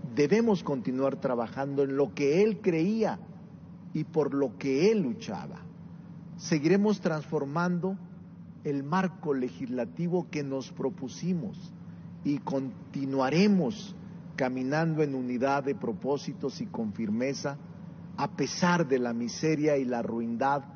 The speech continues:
que aún en la desgracia que nos enluta y entristece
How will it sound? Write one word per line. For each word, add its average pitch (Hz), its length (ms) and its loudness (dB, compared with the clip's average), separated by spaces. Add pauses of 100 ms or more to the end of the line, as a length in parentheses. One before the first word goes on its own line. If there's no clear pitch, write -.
(520)
que 170 100 4
aún 165 520 4 (320)
en 131 180 -4
la 127 100 0
desgracia 127 800 -2
que 127 140 -6
nos 117 300 -6
enluta 127 640 -2 (500)
y 127 120 2
entristece 127 1000 -2